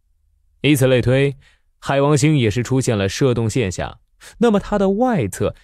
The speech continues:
也一定存在着一颗大行星，也就是天文学家们所寻找的 X 行星。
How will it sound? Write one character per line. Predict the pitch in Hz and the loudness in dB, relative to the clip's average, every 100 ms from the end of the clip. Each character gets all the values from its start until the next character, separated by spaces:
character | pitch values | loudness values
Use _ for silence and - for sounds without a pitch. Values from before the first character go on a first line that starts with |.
| - | -4
也 | 98 | -2
一 | 92 92 165 | 0 0 0
定 | 220 147 | 0 0
存 | - 92 98 | -2 -4 -2
在 | 101 | -2
着 | 90 | -2
一 | 90 | -4
颗 | 87 107 | -4 -4
大 | 110 127 98 | -4 -8 -10
行 | - 104 | -12 -12
星， | - 98 95 _ _ _ _ - | -8 -8 -8 _ _ _ _ -2
也 | 123 | 2
就 | 117 | 2
是 | 107 107 | 0 -4
天 | - 147 127 | 0 0 2
文 | 110 | -2
学 | 104 104 | -2 -4
家 | 113 113 | -2 -2
们 | 87 - - - | -4 -6 -14 -8
所 | - 123 117 | 0 2 2
寻 | - 117 170 | 0 0 0
找 | - - | -2 -6
的 | - 67 - _ _ - | -6 -10 -12 _ _ -4
X | 110 147 - - _ | -2 -2 -6 -12 _
行 | - 78 73 | -12 -12 -10
星。 | - 92 | -10 -8